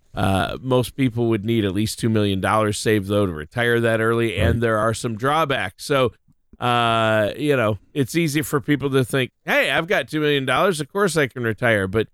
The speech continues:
Speaker 1: uh, you did a nice job explaining some of the things like life expectancy
Speaker 2: Yes.
Speaker 1: and healthcare, uh, and Social Security benefits that can quickly chip away at two million dollars. So, uh, where do you wanna go next?
Speaker 2: Well, I wanna continue this theme, Tony. And, uh,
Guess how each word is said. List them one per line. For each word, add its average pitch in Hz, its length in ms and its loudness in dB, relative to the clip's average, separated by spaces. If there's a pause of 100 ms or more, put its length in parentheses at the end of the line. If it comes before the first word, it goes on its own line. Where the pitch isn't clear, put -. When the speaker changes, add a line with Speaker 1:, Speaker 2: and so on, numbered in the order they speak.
(340)
Speaker 1:
uh, 110 60 2
you 147 420 0
did 196 180 2
a 175 80 0
nice 147 240 0
job 135 320 0
explaining 127 560 0
some 120 160 -2
of 113 80 2
the 110 80 4
things 113 380 0
like 92 240 0
life 110 340 0
expectancy 117 840 0
Speaker 2:
Yes. 107 120 2
Speaker 1:
and 101 80 -6
healthcare, 110 680 0 (460)
uh, 104 260 0
and 107 160 -2
Social 120 380 -2
Security 131 400 0
benefits 110 480 -2
that 113 220 -4
can 107 200 -2 (280)
quickly 175 480 0
chip 147 200 -4
away 139 360 0
at - 160 -10
two 117 140 0
million 95 360 0
dollars. 82 440 -4
So, 123 340 0 (480)
uh, 113 240 2
where 165 280 0
do 185 60 0
you 185 100 0
wanna 165 200 2
go 131 160 2
next? 113 440 -4
Speaker 2:
Well, 180 220 2
I 175 140 -2
wanna 202 220 0
continue 160 440 0
this 135 220 2
theme, 127 320 0
Tony. 107 560 0
And, 120 360 0
uh, 113 340 2